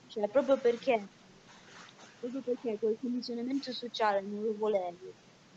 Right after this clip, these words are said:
invece l'hai dovuto accettare perché così volevano i tuoi genitori, così voleva il tuo partner, eccetera, allora, eh, diventi, eh, contrario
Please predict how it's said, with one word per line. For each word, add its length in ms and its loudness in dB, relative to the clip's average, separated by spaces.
invece 380 0
l'hai 200 4
dovuto 360 -4
accettare 640 0
perché 300 -10
così 360 -10
volevano 480 -4
i 80 -16
tuoi 140 -12
genitori, 760 -4
così 280 -14
voleva 280 -4
il 80 -6
tuo 140 -14
partner, 480 -8
eccetera, 640 -4
allora, 920 4
eh, 120 -6
diventi, 800 -4
eh, 640 -2
contrario 960 0